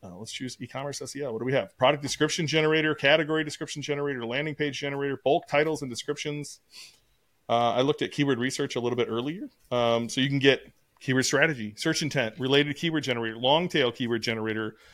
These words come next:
It can pull a lot of stuff out of here that I think is cool. And, like, this, we're, we're so, <sighs> we're at the, we're at the beginning. Like, we haven't even started. We, we literally, like, it's twelve midnight and one second at this process.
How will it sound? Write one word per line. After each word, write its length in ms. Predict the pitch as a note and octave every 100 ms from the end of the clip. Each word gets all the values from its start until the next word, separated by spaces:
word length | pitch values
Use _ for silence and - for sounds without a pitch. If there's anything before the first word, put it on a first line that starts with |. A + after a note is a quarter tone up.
| -
It 120 | - C#3
can 100 | D3
pull 200 | F#3 E3+
a 60 |
lot 160 | C#3 C3+
of 60 |
stuff 240 | - C#3 C3
out 160 | B2+
of 40 | B2
here 140 | A#2
that 140 | G#2+ A2+
I 40 |
think 160 | A#2 A2
is 120 | -
cool. 240 | A#2 G#2+
And, 80 | G2+
like, 160 | G#2+ D3
this, 180 | A3+ E3
we're, 200 | F3+ F3+
we're 100 | E3+
so, 560 | - F3 F3 F3+ F3+ - _ _ - _ _ _ _ _ _ - _ _
<sighs> 440 | - - - - -
we're 100 | C#3+
at 120 | D#3+
the, 180 | D3 -
we're 120 | A#2+ D3
at 80 |
the 60 | E3
beginning. 300 | B2+ A#2+ F2 _ _
Like, 200 | - E3+ _ _
we 180 | B2+ D#3
haven't 260 | F3+ F3
even 180 | E3 C#3
started. 440 | - C3 A#2+ E2+ _ -
We, 180 | C#3+
we 320 | C#3+ C3+ D#3 C#3+
literally, 360 | D3+ F3+ F3 D3+
like, 300 | C3+ B2 -
it's 240 | C3+ - -
twelve 440 | - D#3 E3 D#3+ - _ B2
midnight 460 | B2+ D#3+ E3 F3
and 180 | A#2 G#2+
one 200 | A2 B2
second 360 | - A#2 D#3 C3
at 140 | G#2
this 140 | A#2
process. 500 | - G#2+ A#2 E3 E3